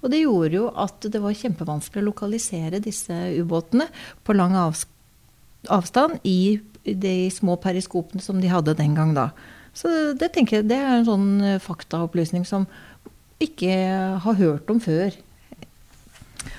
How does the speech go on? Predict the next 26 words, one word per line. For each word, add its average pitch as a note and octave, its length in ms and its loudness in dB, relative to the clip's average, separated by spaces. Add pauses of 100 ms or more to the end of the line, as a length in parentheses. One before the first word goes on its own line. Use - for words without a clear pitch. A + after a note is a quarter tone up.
(140)
Og D4+ 80 0
så, C4+ 180 2 (180)
eh, B3+ 1080 0 (140)
har A3+ 220 0
det A#3 80 2
jo A3+ 80 4
også C4 260 -2
vært, - 460 -4
eh, G#3+ 480 2
en G#3 540 4
konkurranse G#3 840 2 (420)
verden F#3 280 6
rundt C#4+ 340 4
i C4+ 80 4
forhold E3+ 440 0 (100)
til, G#3 500 0
eh, G3 380 -4
at G3 160 -4
de G#3+ 80 2
ville F#3+ 200 2
teste - 720 -2
om F#3 400 4
Jules G#3+ 300 0
Verne F#3 300 0
sin G#3+ 280 2
bok G3+ 300 0